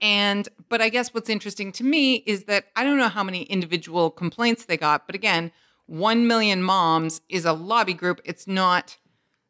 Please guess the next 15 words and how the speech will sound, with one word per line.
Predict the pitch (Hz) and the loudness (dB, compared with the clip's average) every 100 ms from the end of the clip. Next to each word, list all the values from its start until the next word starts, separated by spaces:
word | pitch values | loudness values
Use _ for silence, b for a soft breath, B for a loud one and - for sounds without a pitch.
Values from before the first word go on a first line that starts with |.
| _ _ - | _ _ -4
a | |
literal | 185 175 180 185 185 180 165 | -4 -2 -2 0 4 4 2
one | 160 170 180 175 | -2 0 0 2
million | 170 165 170 160 | 4 4 4 0
people | - 202 190 165 151 | -8 -12 -2 0 0
complaining. | - 170 - 196 147 - _ - | -4 -8 -2 0 0 -2 _ -4
I | |
would | 190 190 | -2 -2
love | 180 180 190 214 220 208 | -4 -2 2 4 2 0
to | - | -6
know | 175 170 | -2 0
how | 165 - 185 175 175 | -2 -6 0 2 2
many | 165 160 160 156 | 0 0 0 -2
calls | - 160 143 143 - | -4 -2 -2 -2 -4
were | 160 | -6